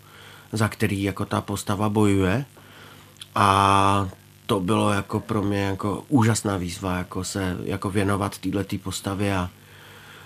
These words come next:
hlavně s Mirkem Krobotem, jako který jaksi jako svým duševním jako naložením, jako bych řekl, že jako je v tomhle duševním smyslu vlastně v-, a v tom nejlepším smyslu jako ten aristokrat,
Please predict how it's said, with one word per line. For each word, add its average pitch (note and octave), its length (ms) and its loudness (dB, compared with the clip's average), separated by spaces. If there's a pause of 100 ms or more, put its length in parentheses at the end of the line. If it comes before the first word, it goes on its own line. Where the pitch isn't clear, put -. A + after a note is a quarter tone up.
(140)
hlavně G2+ 260 4
s G2 40 2
Mirkem A2 380 4
Krobotem, G#2+ 560 2
jako G#2 300 0
který G#2 540 -2 (680)
jaksi G#2+ 320 0
jako G#2 300 2
svým A2+ 400 4
duševním G#2+ 520 4
jako G#2+ 380 4 (300)
naložením, A2 1000 4
jako G#2 240 -4
bych G#2 200 0
řekl, G#2 300 -4
že G#2 120 -4
jako G#2+ 480 0
je G2 380 -2 (240)
v - 100 -16
tomhle A2 240 6
duševním A2 440 4
smyslu A2 640 2 (160)
vlastně G2+ 580 -2 (560)
v-, - 100 -20 (100)
a A#2 60 2
v - 60 -4
tom A#2 140 6
nejlepším G#2+ 420 4
smyslu G#2 460 0
jako G#2 200 -4
ten A2+ 200 -2
aristokrat, G#2+ 720 -2